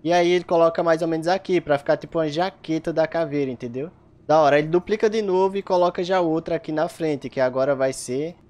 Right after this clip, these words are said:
a parte da frente da nossa jaqueta aqui, ó. Nossa, vai ficar da hora, hein? Mas aqui a gente pode deixar um pouquinho maior, tá? Pra descer até lá embaixão.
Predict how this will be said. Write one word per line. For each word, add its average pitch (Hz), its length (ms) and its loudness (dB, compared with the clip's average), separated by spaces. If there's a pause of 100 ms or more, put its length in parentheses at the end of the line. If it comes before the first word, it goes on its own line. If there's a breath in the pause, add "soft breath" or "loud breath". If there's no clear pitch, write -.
(100)
a 127 80 0
parte 151 280 0
da 160 180 2
frente 156 260 -6
da 151 140 0
nossa 151 260 -2
jaqueta 156 540 -4
aqui, 143 300 -4
ó. 98 160 -2
Nossa, 117 420 -4
vai 107 140 -2
ficar 110 160 -8
da 131 160 -2
hora, 143 240 0
hein? 156 80 -12 (200)
Mas 117 140 -2
aqui 131 160 2
a 131 40 2
gente 135 160 -6
pode 139 160 2
deixar 143 220 -2
um 139 60 -2
pouquinho 196 380 -6
maior, 147 480 0
tá? 143 340 -2 (160)
Pra 117 100 -8
descer 131 280 -6
até 131 280 0
lá 147 140 0
embaixão. 160 540 -6